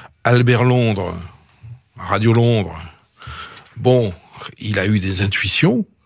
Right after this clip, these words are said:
mais l'histoire est plus grande. Hein, vous savez qu'est-ce que la vie ? La vie, c'est ce qui vous arrive quand vous avez des projets. Hein ? Et qu'est-ce qu'un homme intelligent ? C'est un homme qui, au final, se trompe.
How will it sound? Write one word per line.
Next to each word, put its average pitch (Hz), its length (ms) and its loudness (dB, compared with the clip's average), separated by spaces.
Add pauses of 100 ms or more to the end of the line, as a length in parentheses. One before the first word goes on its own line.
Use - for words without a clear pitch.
(280)
mais 90 260 -14
l'histoire 107 440 0
est 87 40 -4
plus 98 140 -4
grande. 104 300 4 (520)
Hein, 104 180 0
vous 98 100 -4
savez 87 220 -4
qu'est-ce - 200 -6
que - 80 -6
la 82 100 -4
vie ? 117 240 4 (360)
La 82 120 -8
vie, 101 140 0
c'est 101 140 -4
ce - 100 -4
qui - 100 -6
vous 90 180 -4
arrive 113 300 4
quand - 140 -10
vous 87 160 -4
avez 95 140 2
des 90 80 -2
projets. 107 400 4 (440)
Hein ? 110 220 -4 (160)
Et - 160 -8
qu'est-ce - 460 -4
qu'un 95 160 0
homme 87 160 -2
intelligent ? 95 640 2 (100)
C'est - 220 -8
un 90 100 -4
homme 113 220 2 (340)
qui, - 160 -8
au - 60 -10
final, 95 360 0
se 104 140 -4
trompe. 107 280 2